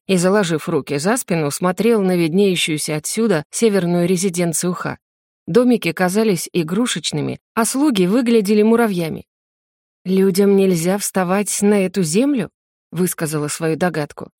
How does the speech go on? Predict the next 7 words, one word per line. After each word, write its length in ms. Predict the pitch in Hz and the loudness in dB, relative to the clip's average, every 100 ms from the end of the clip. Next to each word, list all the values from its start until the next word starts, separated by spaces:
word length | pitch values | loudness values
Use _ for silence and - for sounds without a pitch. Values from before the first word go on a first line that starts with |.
| _ _ _ - | _ _ _ -10
«Живым 520 | 151 160 139 147 190 | -2 0 2 4 4
нельзя», 520 | 190 135 135 139 156 - _ _ _ _ - | 2 0 0 -2 -2 -6 _ _ _ _ 2
не 180 | 233 | 4
своим 420 | 233 220 233 208 180 | 4 2 4 4 4
голосом 500 | 254 262 - 175 170 | 2 2 0 -4 -4
подтвердил 640 | 185 - 190 196 180 180 | -6 -2 -2 0 0 0
Йонсук 560 | 156 175 185 - 277 | 0 0 0 -2 -4